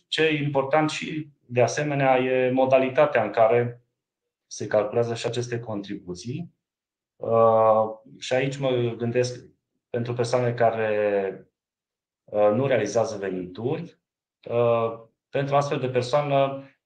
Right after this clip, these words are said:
pentru a, ca să aibă calitatea de asigurat timp de doisprezece luni de la data depunerii acestei declarații unice, el datorează, baza de impozabilă este șase salarii minime brute pe economie și nu doisprezece, cum povest-,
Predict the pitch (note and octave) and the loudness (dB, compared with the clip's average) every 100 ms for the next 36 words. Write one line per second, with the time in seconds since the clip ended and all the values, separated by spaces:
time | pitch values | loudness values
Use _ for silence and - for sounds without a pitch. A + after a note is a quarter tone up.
0 | - C3 B2+ B2+ B2 B2 A#2 A#2+ C#3 B2+ | -4 -2 2 0 2 0 2 2 0 0
1 | B2 B2 A#2+ B2+ C3 B2 A2 - - A2+ | 0 2 2 2 0 0 -2 -4 -8 0
2 | B2+ B2+ B2 A2 A#2+ A#2+ - G2+ F#2+ G2+ | 0 0 -2 -2 -2 -4 -4 -6 -6 -6
3 | G2 G2+ G2 A2+ G2 F#2 G2 A2 G2+ F#2+ | -2 0 0 -2 -4 -8 -8 -6 -6 -6
4 | G2+ G2+ G2 G2 G2+ G2 G#2 D#3 D#3 - | -10 -12 -6 -2 -2 -2 -8 -10 -8 -2
5 | D3+ D#3 D3+ _ _ _ _ A#2+ E3 D#3 | -2 -2 -8 _ _ _ _ 2 4 6
6 | D3+ C#3+ D3+ D#3 D3 D3 C#3+ C#3+ C3+ B2 | 4 4 4 4 4 2 2 2 2 -2
7 | - - - - - - B2 D3+ C#3+ B2+ | -12 -18 -20 -20 -20 -10 6 6 8 4
8 | A#2+ A2+ A2+ G#2+ D3 D3+ D3 C#3+ C#3+ C#3 | 2 -2 -2 2 2 2 -2 -2 -2 -2
9 | C3 B2+ E3 D#3+ A#2 - A2 G#2 G2+ G2+ | -4 0 0 0 -4 -2 2 0 -2 -6
10 | G2 F#2+ F#2 - A#2+ - G2 G2 F#2+ F#2 | -8 -10 -16 -14 -14 -10 -10 -6 -8 -6
11 | G2 G#2 C3+ C#3 C#3 A#2+ B2 B2 A2+ G2+ | -6 -6 -4 -4 -6 -6 -4 -4 -4 -6
12 | - F#2+ - G2 - F#2+ F#2+ G2+ G2 G2 | -8 -14 -12 -12 -12 -18 -14 -12 -12 -14